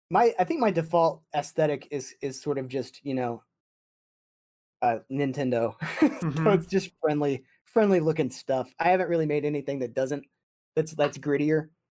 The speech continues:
Speaker 2: Right.
Speaker 1: Maybe I got all, all that out of my system in high school when I drew, you know, all the monsters and the, the bloody scenes and things.
Speaker 2: Sure.
Speaker 1: Uh, but yeah, I mean, you,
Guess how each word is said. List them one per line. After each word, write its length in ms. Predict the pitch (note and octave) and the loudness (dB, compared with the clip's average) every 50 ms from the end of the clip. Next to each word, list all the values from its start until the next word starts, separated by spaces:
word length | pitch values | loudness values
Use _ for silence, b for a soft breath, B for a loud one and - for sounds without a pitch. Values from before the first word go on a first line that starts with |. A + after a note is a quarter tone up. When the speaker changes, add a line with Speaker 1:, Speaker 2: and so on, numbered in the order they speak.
| _ _ - - | _ _ -4 2
Speaker 2:
Right. 100 | D#3 F3+ | 4 4
Speaker 1:
Maybe 160 | G3 F#3+ F#3+ | 6 6 4
I 80 | F#3 E3 | 4 4
got 160 | E3+ F3 E3+ | 4 4 4
all, 180 | E3 E3 D#3 E3 _ - | 4 2 2 0 _ 0
all 120 | E3 E3 D#3 | 2 2 4
that 160 | D#3 D3+ D3 | 4 2 2
out 100 | D3+ D3 | 2 0
of 60 | D3 | 0
my 80 | D3 C#3+ | -2 -4
system 280 | C3+ - D3 - D3 D3 | -4 -6 -8 -6 -6 -6
in 60 | C3 | -6
high 140 | C3 C3 C3+ | -4 -6 -6
school 280 | C3 - - D3 C#3+ C#3+ | -6 -4 -4 -2 -2 -2
when 100 | C3+ C3+ | -2 -4
I 60 | C3 | -4
drew, 420 | B2+ C3 C3 C3 C3+ C3+ C3 - _ _ _ _ _ _ - | -4 -4 -4 -2 -4 -6 -8 -12 _ _ _ _ _ _ -8
you 80 | C3+ C3 | -4 -2
know, 100 | C3 B2+ | -2 0
all 120 | B2+ C3 | 0 0
the 60 | C3+ | 0
monsters 440 | C3+ C3 C3 C3 - - C#3 C3+ B2 | 0 0 0 -2 -2 -4 -4 -4 -2
and 160 | C3 C3 B2+ | -2 -2 -2
the, 180 | B2+ B2 B2 B2 _ _ _ _ _ _ _ _ - | -2 -2 -4 -6 _ _ _ _ _ _ _ _ -12
the 60 | C3 | -4
bloody 240 | C3 C3 C3+ C3+ C3 | 0 0 0 0 0
scenes 320 | C3 - C#3 C3 C3 B2+ | -4 -4 -4 -4 -4 -4
and 120 | C3 B2+ C3 | -6 -8 -6
things. 360 | C#3 C3 C3 B2 B2 - - _ _ _ - | -6 -6 -6 -6 -8 -10 -20 _ _ _ -10
Speaker 2:
Sure. 400 | - - E3 C#3+ C3 C3 - - - - - _ _ _ _ _ _ - | -4 0 0 0 0 -2 -6 -14 -20 -20 -20 _ _ _ _ _ _ 0
Speaker 1:
Uh, 260 | D3 D3 D3 C#3+ C#3+ C3+ - | 4 4 6 6 4 2 2
but 280 | D#3 F#3 F#3 F3+ F3+ - G3+ | 2 4 4 4 2 4 2
yeah, 160 | A3+ A3 G#3 | 4 6 6
I 60 | G#3+ | 6
mean, 240 | A3+ A#3+ A3+ A3+ A3+ | 6 4 4 2 2
you, 240 | A3+ A3+ A3+ C4+ | 2 2 2 2